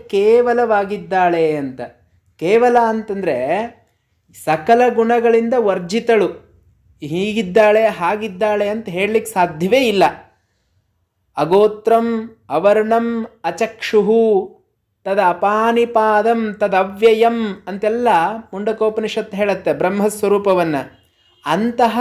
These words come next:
ಬ್ರಹ್ಮಸ್ವರೂಪ ಜಗನ್ಮಾತೆ. ಹಾಗಾಗಿ ಅವಳು ಕೇವಲ, ಅರ್ಥಾತ್ ಹೋಲಿಕೆ ಮಾಡಲಿಕ್ಕೆ ಆಗದೇ ಇರುವಂತಹ ವಸ್ತು ಅವಳಾಗಿದ್ದಾಳೆ. ಹಾಗೆ ಜಗನ್ಮಾತೆ ಸುಖ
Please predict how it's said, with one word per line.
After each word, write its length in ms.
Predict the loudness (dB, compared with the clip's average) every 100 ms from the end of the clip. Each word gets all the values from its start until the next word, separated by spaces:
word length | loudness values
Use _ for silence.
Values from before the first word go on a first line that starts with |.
| 2
ಬ್ರಹ್ಮಸ್ವರೂಪ 1000 | 0 0 0 0 0 0 0 0 2 0 0
ಜಗನ್ಮಾತೆ. 920 | 2 0 0 0 -2 -2 -6 -8 _ _ _
ಹಾಗಾಗಿ 680 | -8 -2 2 2 2 2 0 -6 -20 _
ಅವಳು 180 | -2 -2
ಕೇವಲ, 720 | -4 -6 0 4 4 4 2 2 0 0 -2 -6 -16 _ -14
ಅರ್ಥಾತ್ 880 | -12 -6 -2 0 0 -4 -10 -20 _
ಹೋಲಿಕೆ 640 | _ -6 0 2 2 0 -2
ಮಾಡಲಿಕ್ಕೆ 720 | 0 -2 0 0 0 -2 -2
ಆಗದೇ 720 | -2 -2 -2 0 0 2 2
ಇರುವಂತಹ 520 | 2 0 -2 -2 -2 -2 -2
ವಸ್ತು 380 | -4 -6 -2
ಅವಳಾಗಿದ್ದಾಳೆ. 1120 | 0 2 2 0 -4 -6 -2 -2 -2 -2 -4 -6 -12 _ _ _ _ _ _ _ _ -4
ಹಾಗೆ 520 | -2 2 2 0 -8 _ _ _
ಜಗನ್ಮಾತೆ 1040 | -2 0 0 0 -2 0 2 2 0 -8 _ _ -10
ಸುಖ 260 | -8 -4